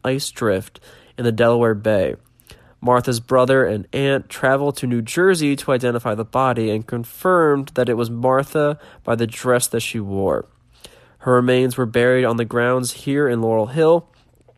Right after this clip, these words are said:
with no marker, as her family was too poor to afford one. So, I guess in a way we're starting off with the sort of true crime.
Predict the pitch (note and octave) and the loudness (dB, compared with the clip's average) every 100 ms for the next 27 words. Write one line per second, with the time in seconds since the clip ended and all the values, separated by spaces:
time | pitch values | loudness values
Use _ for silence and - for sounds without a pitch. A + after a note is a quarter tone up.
0 | _ _ C3+ C3 B2+ B2+ F#3 E3 A#2 G2+ | _ _ -8 -6 0 2 4 4 2 2
1 | A#2 A2+ - - - - _ - - D3 | -2 -4 -6 -20 -20 -20 _ -10 -4 -2
2 | - D3+ D3+ D#3 D3 B2+ - - D3 - | 2 2 4 2 0 -2 -4 -6 -6 -4
3 | C3 B2+ A2+ A#2 G#2 - A#2+ A2 F2 B1+ | -2 0 -2 -4 -8 -4 -2 -2 -2 -6
4 | G1+ _ _ - - - _ _ _ _ | -8 _ _ -20 -20 -20 _ _ _ _
5 | _ _ - D#3+ D#3 D3 - _ _ _ | _ _ -2 4 6 6 2 _ _ _
6 | _ _ _ _ _ _ _ A#2+ C#3+ D3 | _ _ _ _ _ _ _ 0 4 4
7 | D#3 D#3+ D3+ C#3+ C3+ C#3+ C#3 - B2+ B2+ | 2 2 4 4 4 2 0 0 0 0
8 | A#2+ B2 - B2 B2 - B2 A2 - - | 0 -2 -4 -10 -10 -8 -6 -6 -8 -16
9 | - C3+ B2+ - B2 A2 G#2+ A#2+ | -6 -4 -4 -4 -4 -2 -2 -4